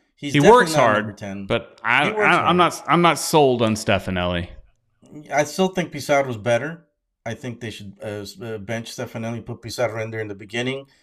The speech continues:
Speaker 1: uh, go with the two, uh, forwards. Joseph, I'm very disappointed with. He's just not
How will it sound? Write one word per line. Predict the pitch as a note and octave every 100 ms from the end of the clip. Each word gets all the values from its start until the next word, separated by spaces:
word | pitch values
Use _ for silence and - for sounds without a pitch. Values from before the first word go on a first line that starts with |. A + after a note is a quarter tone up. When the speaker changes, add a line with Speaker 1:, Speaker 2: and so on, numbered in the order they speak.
| _ _ -
Speaker 1:
uh, |
go | A2+ B2+ B2+
with | C3+
the | B2+
two, | A2+ C3+ B2 B2
uh, | A2+ A2+
forwards. | - C3 C3+ C#3 G#2
Joseph, | F#2 C#3 E3+ D#3 A#2+
I'm | A#2 A#2 G2+
very | C#3+ C#3+
disappointed | A#2+ A2+ G#2+ A#2 A2+ A2
with. | B2+ C#3
He's | C3+ B2+
just | C3+ B2 C3
not | B2+ B2